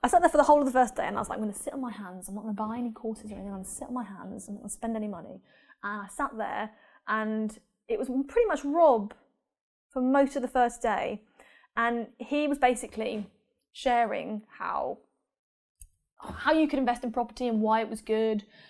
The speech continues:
And everything he was saying on that first day, I was like, "Yeah, I know that. I read that in a book. Yeah, figured that out myself.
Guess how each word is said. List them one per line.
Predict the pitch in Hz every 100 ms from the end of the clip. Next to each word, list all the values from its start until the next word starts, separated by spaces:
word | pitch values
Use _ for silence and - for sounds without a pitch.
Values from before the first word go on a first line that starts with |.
| -
And | 233
everything | 311 359 339 277
he | 302
was | 285
saying | - 302 226
on | 208
that | -
first | 226 208 -
day, | 254 90 - 240 262 _ _ - - - -
I |
was | 196 208
like, | 214 208 - _ _ -
"Yeah, | 240 247 262 -
I | 240
know | 247 240
that. | 220 _ -
I | 233
read | 233
that | 226
in | 208
a |
book. | 220 - - -
Yeah, | 262 269
figured | 254 226
that | 214
out |
myself. | 226 214 262